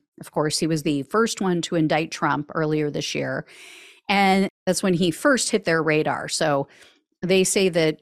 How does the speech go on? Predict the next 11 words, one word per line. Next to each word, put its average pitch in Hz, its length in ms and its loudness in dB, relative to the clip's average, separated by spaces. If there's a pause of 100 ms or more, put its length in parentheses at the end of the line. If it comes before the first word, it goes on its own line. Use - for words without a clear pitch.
when 160 180 0
they 156 80 4
approached 294 500 0
him, 185 260 0
he 175 160 -2
was 160 180 -2
wearing 165 360 2
a 165 60 2
Trump 214 360 0
hat. 143 500 -4 (600)
And 175 420 2